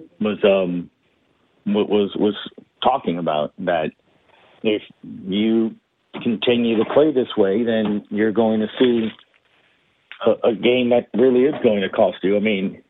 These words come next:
you know, I'm watching that game yesterday, and you're watching that game last week,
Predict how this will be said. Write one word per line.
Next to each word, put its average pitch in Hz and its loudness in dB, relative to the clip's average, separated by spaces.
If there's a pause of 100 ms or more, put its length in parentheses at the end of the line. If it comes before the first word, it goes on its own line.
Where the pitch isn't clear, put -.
(140)
you 117 0
know, 110 2
I'm 135 2
watching 120 2
that 113 0
game 117 2
yesterday, 104 2 (640)
and 104 0 (3250)
you're 123 2
watching 139 4
that 120 0
game 143 4
last 117 0
week, 120 0